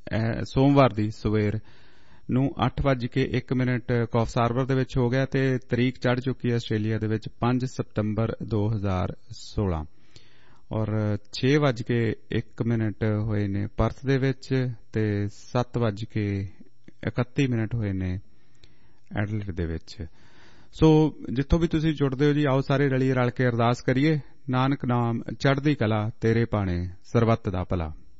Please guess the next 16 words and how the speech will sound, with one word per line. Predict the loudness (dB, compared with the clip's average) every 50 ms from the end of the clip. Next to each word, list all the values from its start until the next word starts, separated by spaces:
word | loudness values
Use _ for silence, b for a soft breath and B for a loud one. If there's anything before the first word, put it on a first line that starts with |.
| -18 -18 -16 -10
ਸੋ | -4 0 0 0 0
ਪ੍ਰੋਗਰਾਮ | 2 2 2 2 4 4 6 6 6 6 4 2 0 b b b b b b b 2
ਦੇ | 2 2
ਸ਼ੁਰੂਆਤ | 2 4 4 6 6 8 8 6 6
ਦੇ | 4 4 2
ਵਿੱਚ | 2 2 2
ਦੱਸਦਾ | 4 4 4 4 4 2 2 0
ਕਿ | 2 0 0 2 2 2
ਅੱਜ | 2 2 2
ਮਿੰਟੂ | 2 2 4 4 2 2 2 2 2 2
ਬਰਾੜ | 4 4 2 2 2
ਜੀ | 2 0
ਹੁਣਾਂ | 0 2 0 0
ਦਾ | 0
ਪ੍ਰੋਗਰਾਮ | 2 4 4 4 4 4 4 2 4 2
ਹੈ | 0